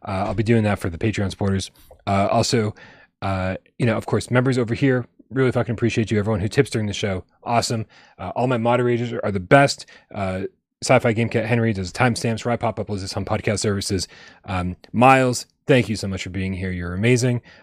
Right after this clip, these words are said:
Uh, make sure you go subscribe to Miles at youtube dot com slash Miles. Uh, and of course, everyone who tipped tonight during the show, like, for real,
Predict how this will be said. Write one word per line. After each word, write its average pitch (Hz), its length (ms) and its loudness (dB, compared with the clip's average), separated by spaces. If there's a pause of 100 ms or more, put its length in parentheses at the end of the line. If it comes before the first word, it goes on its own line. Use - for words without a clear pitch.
Uh, 92 180 -2
make 104 160 2
sure 113 100 0
you 104 80 2
go 107 80 2
subscribe - 380 -2
to - 80 -8
Miles 101 260 2
at 101 60 -2
youtube 104 260 -2
dot 98 140 -2
com 104 220 -2
slash 95 260 -4
Miles. 107 360 -2 (340)
Uh, 95 180 -8
and 107 80 -8
of 95 80 -8
course, 101 220 -4
everyone 104 320 -4
who - 100 -12
tipped - 400 -6
tonight 101 360 -4 (440)
during 92 160 -6
the 90 60 -6
show, 87 340 -6 (240)
like, 87 320 -8 (180)
for 104 120 -2
real, 87 320 -2